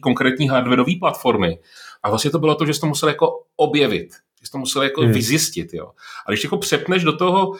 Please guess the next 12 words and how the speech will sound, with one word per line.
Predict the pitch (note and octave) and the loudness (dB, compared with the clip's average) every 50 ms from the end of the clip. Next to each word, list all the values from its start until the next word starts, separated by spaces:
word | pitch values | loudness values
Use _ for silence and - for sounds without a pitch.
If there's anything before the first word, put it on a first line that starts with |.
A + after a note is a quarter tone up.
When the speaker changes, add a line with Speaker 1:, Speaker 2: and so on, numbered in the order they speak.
| - - - - _ - | -12 -20 -20 -20 _ -10
Speaker 1:
světa | - - - B2+ B2 B2+ - | -6 -2 0 0 2 2 0
té | - G#3 G3 F#3 | 0 -2 -4 0
Amigy, | A#2+ A2+ A#2+ D#3+ A#3+ G3+ C#3+ G#2 F2 F2+ | 0 0 2 2 0 2 0 0 0 0
já | F#2+ G2 | 0 0
jsem | - F#3 F3 | 2 2 0
zmínil | C#3 C3+ C3+ D3 | 2 2 0 0
ten | D3 G3 F#3 | 0 0 -2
Shadow | - - - C3+ D3 D#3 | -2 -2 0 0 0 0
of | D#3+ D3 | -2 -2
the | E3 G#3+ | -2 -2
Beast, | F3+ B2 F#2+ E2+ E2+ - - - | 0 0 -2 -4 -4 -6 -4 0
ale | G#2+ A2+ C3 C#3 | 0 2 2 0